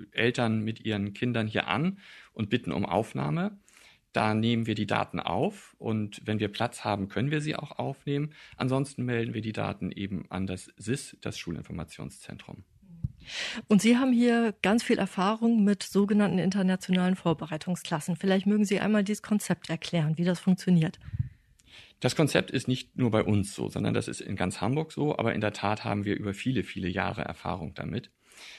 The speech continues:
Speaker 1: Das Konzept sieht vor, dass die Schülerinnen und Schüler zunächst für ein Jahr in einer kleinen Klasse, da sind eigentlich so fünfzehn Schülerinnen und Schüler zusammen, intensiv Deutsch lernen. Ein bisschen Mathe, ein bisschen Sport, ein bisschen Englisch ist dabei,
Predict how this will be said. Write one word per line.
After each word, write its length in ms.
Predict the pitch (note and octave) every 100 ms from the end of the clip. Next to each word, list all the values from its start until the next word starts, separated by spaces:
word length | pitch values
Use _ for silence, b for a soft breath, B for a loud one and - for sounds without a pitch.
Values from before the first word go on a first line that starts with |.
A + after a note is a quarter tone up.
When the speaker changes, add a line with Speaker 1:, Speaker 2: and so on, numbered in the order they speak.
| B
Speaker 1:
Das 140 | -
Konzept 480 | - G2 - A#2 -
sieht 240 | - A2 A2
vor, 320 | - C3+ F3+
dass 160 | C3
die 120 | - A2+
Schülerinnen 480 | - C3 A#2 A2+
und 120 | F#2+ G2
Schüler 400 | - B2 B2+ B2 B B B B _ _
zunächst 500 | - A2+ A2+ A#2+ -
für 180 | - -
ein 220 | A#2+ E3+
Jahr 380 | C3 C3 D#3 F3+ -
in 140 | A2
einer 420 | - G#2 G2+ G#2 G#2 -
kleinen 400 | F2 G2 E3+ G3
Klasse, 500 | F#3+ E3 - G3 G3+ -
da 140 | A2
sind 200 | G2+ -
eigentlich 520 | - A2+ A2 - G#2+ - - -
so 180 | - F2
fünfzehn 560 | - G3 - - G2+
Schülerinnen 400 | G2+ G#2+ G2+ G2
und 80 | C#2+
Schüler 240 | - G2
zusammen, 500 | - - G2 C#3 G3 B B B B B _
intensiv 560 | G#3+ G#3+ E3+ C3+ C3
Deutsch 320 | - E2+ -
lernen. 480 | - - - - - _
Ein 160 | F#2
bisschen 280 | G2+ G#3 F#3+
Mathe, 300 | E3 E3 E3
ein 140 | - C3
bisschen 280 | F#3+ D3
Sport, 460 | C3+ - G#2 A2+ -
ein 120 | C#3+
bisschen 280 | C#3 - A#2
Englisch 320 | - A2+ A2+
ist 180 | - -
dabei, 340 | G2 G2 C#3+